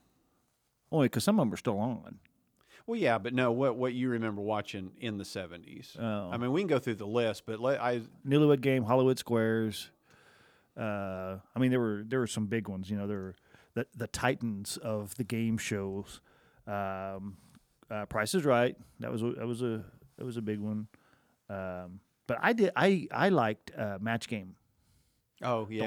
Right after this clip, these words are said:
Speaker 1: Don't go back to what the, what the
Speaker 2: And what
Speaker 1: white
Speaker 2: was
Speaker 1: boy
Speaker 2: that
Speaker 1: don't
Speaker 2: guy's name? The
Speaker 1: G-,
Speaker 2: host?
Speaker 1: Gene Rayburn.
Speaker 2: Gene Rayburn, and he had the
Speaker 1: <laughs>
Speaker 2: long, skinny <laughs>
Speaker 1: Microphone.
Speaker 2: microphone.
Speaker 1: I don't, I always, yeah, I got a kick out of that. So they had Match Game, Match Game P M,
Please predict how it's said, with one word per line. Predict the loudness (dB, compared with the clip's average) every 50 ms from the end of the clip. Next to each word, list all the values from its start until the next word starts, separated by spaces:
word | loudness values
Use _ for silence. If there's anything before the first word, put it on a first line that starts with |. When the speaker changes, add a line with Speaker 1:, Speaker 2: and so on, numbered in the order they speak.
| 0 0 -2
Speaker 1:
Don't | -4
go | -6 -6
back | -4 -4 -4 -6 -8 -10
to | -10
what | -8 -8 -8 -8 -8
the, | -12
what | -12 -12 -12 -8
the | -4
Speaker 2:
And | 0
what | 2 2
Speaker 1:
white | 2
Speaker 2:
was | 4 4
Speaker 1:
boy | 4
Speaker 2:
that | 4 6
Speaker 1:
don't |
Speaker 2:
guy's | 4 4 4 4 2 0
name? | 0 0 0 0 0 0
The | 0 0 0
Speaker 1:
G-, | 2
Speaker 2:
host? | 2 2 0 0 -2 -6 -4
Speaker 1:
Gene | 0 2 4 4 4
Rayburn. | 2 2 2 2 0 -2 -4 -8 -6
Speaker 2:
Gene | -2 -2 0 0 0 0 2
Rayburn, | 4 4 4 4 4 4 4 4 4
and | 2 2
he | 2 2 4
had | 2 2 2
the | 0
Speaker 1:
<laughs> | 2
Speaker 2:
long, | 4 4 6 6 4 2
skinny | 0 -2 -4 0 2 2 4 4 4 2 2
<laughs> | 2 2
Speaker 1:
Microphone. | 2 2 2 2 2 2 4 4 4 2 4 4
Speaker 2:
microphone. | 4 2 2 2 -2 0 4 4 4 4 4 4 2
Speaker 1:
I | 2 2
don't, | 0 0 -2
I | -2 -2
always, | 0 2 4 2 2 0 -4 -8 -8 -4
yeah, | -2 -2 0 0 -2
I | -2
got | -2 -2 -2
a | -2
kick | -4 -6 -6 -4
out | -4 -4 -4
of | -4
that. | -6 -8 -10 -14 -20 -20 -20 -20 -14 _
So | 0 2
they | 2
had | 4 4
Match | 4 2 2 2 0
Game, | 0 0 2 2 2 2
Match | 2 0 -2 -2 -2
Game | -2 0 0 0 0 -2 -2 -4 -6 -6
P | -4 -2 -2 0 0 2
M, | 2 2 2 2 2 0 0 0 -2 -2 -4